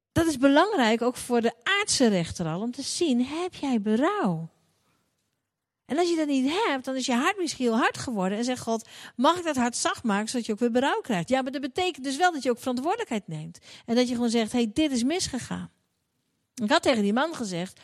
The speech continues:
als je nu naar die rechtszitting gaat, zeg dat je de weg van God wilt volgen. En, en dat je, dat je berouw toont.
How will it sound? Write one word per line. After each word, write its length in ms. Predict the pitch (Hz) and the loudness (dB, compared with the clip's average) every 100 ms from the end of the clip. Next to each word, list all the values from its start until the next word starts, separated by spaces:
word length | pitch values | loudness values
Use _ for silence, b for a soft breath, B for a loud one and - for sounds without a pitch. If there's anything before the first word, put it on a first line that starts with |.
| b | b
als 220 | - 294 - | -2 0 2
je 80 | |
nu 100 | 254 | 0
naar 140 | 240 220 | 2 2
die 100 | 214 | 2
rechtszitting 600 | 339 - - 190 160 - | 0 0 -4 -4 -6 -10
gaat, 340 | 127 143 - - _ _ _ _ _ _ _ _ | -8 -8 -12 -20 _ _ _ _ _ _ _ _
zeg 540 | - - 523 403 214 | -2 2 2 2 0
dat 160 | - 220 | -4 -4
je 80 | 220 | 0
de 80 | 220 | 4
weg 180 | 285 | 4
van 120 | - 175 | 2 0
God 240 | 480 494 | 2 2
wilt 160 | 302 - | 0 0
volgen. 520 | 175 151 - 151 160 _ _ _ _ _ _ _ _ _ _ _ _ _ _ _ _ _ _ _ _ - | 0 -2 -2 -6 -8 _ _ _ _ _ _ _ _ _ _ _ _ _ _ _ _ _ _ _ _ -10
En, 260 | - 302 247 B B B | 2 4 4 B B B
en 140 | - 294 | 2 4
dat 180 | 294 - | 4 2
je, 220 | 254 190 _ | 0 -2 _
dat 240 | 233 262 | 0 2
je 80 | 254 | 4
berouw 340 | 254 339 466 480 | 6 8 6 4
toont. 580 | - 175 160 156 - | 4 2 0 -6 -10